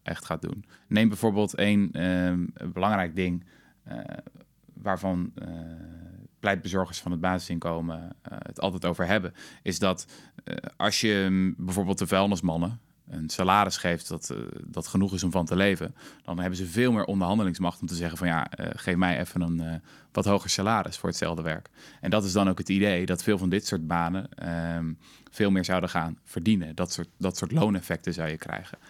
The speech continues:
Eh, dat veel verder gaat dan alleen de invoering van zo'n basisinkomen. Maar dat zou je natuurlijk nooit,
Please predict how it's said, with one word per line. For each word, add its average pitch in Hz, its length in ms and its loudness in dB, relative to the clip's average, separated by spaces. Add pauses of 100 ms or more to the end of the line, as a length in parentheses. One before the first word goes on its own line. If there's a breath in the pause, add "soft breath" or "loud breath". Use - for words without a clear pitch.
(300 loud breath)
Eh, 87 200 -2
dat 90 160 0
veel 107 140 4
verder 104 260 6
gaat 85 220 2
dan 87 120 2
alleen 85 240 2
de 69 80 0
invoering 85 360 -2
van 82 100 -6
zo'n 85 160 -4
basisinkomen. - 640 -6 (340 loud breath)
Maar 90 80 -4
dat 101 120 0
zou 123 120 4
je 117 60 6
natuurlijk 107 320 2
nooit, 113 380 2